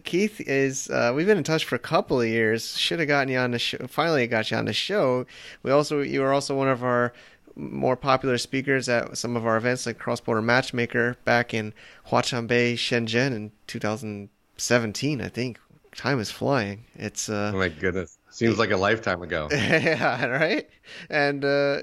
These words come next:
Speaker 1: you know, we've always, we've chatted about the industry, and, uh, it's been a pleasure to get to know you over the years. So, Keith O'Brien from Page One, which is a optimization specialized company. You're based in Florida, right?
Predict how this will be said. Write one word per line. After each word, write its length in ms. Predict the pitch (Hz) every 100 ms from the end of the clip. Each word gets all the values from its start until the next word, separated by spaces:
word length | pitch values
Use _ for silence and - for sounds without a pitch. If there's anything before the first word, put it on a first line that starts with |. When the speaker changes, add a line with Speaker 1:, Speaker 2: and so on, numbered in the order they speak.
| -
Speaker 1:
you 120 | 156
know, 280 | 131 123 127
we've 320 | 135 135 131
always, 300 | 135 135 123
we've 220 | 131 127
chatted 460 | - 127 127 127 120
about 240 | 120 117
the 120 | 98
industry, 800 | 123 135 127 - - 131 131 127
and, 180 | 110 110 - - -
uh, 140 | - 98
it's 80 | 113
been 300 | - 123 113
a 20 |
pleasure 320 | 113 117 117
to 80 | 113
get 160 | 113 113
to 100 | -
know 60 |
you 180 | 113 113
over 280 | 113 113 107
the 160 | 98 110
years. 280 | 120 123
So, 280 | - 113 104 - - _ _
Keith 360 | - 135 131 _
O'Brien 480 | - 120 123 131 147
from 360 | 143 127 123 117
Page 460 | - 127 127 135 -
One, 460 | 131 120 127 156 175 _ - _ _
which 200 | - -
is 160 | 120 120
a 480 | 117 113 110 110 -
optimization 720 | 120 120 120 110 127 - 127 127
specialized 880 | - 123 - 123 120 120 117 - -
company. 340 | - 127 143
You're 140 | 139 127
based 320 | 127 127 -
in 120 | 117 113
Florida, 440 | - 110 147 170
right? 240 | 135 170